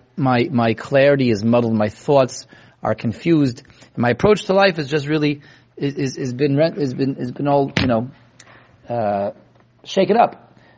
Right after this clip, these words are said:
by the Aveir. So that's what it means to be a Baal Aveir. It doesn't just mean you're a Baal Taiva. Baal Taiva is a Baal Taiva. A Baal Aveira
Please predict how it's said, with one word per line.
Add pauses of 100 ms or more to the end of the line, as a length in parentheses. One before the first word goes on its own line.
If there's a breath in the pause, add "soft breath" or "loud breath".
(140 soft breath)
by
the
Aveir.
So
that's
what
it
means
to
be
a
Baal
Aveir.
It
doesn't
just
mean
you're
a
Baal
Taiva.
Baal
Taiva
is
a
Baal
Taiva. (460 soft breath)
A
Baal
Aveira